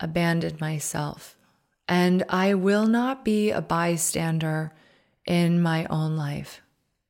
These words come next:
I will actively participate I will take responsibility for my life.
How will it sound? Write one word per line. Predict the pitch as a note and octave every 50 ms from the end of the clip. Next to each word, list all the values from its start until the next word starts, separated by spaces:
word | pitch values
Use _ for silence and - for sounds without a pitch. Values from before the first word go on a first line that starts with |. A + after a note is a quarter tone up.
| _ _ _ _ _ _ _ _ _ _ _ _ _ -
I | - E3+ F3 F3 F#3
will | F3+ F3 E3+ E3 D#3+ -
actively | - D#3+ E3+ E3+ E3+ - G#3 G3+ F#3 G3 G#3+ G#3+ G#3
participate | - G#3+ G#3 G3+ - F#3 F3 F3+ - F3 D#3+ E3 E3 D#3+ D#3+ D#3+ F3 E3+ - _ _ _ _ _ _ _ _ _ _ _ _ _ _ _ _ - - _ _ -
I | - F3 F3 F3+
will | F3 F3+ F3+ F3
take | F3+ F3+ F#3 F3+
responsibility | F3 F3 E3+ - - E3+ E3 D#3 D3+ - - - E3 E3 E3+ F3 F3+ G3 G3
for | F#3+ - G3
my | F#3+ F#3+ F#3+ F#3 F3+ F3+
life. | F3 F3 F#3 G#3+ - - - - -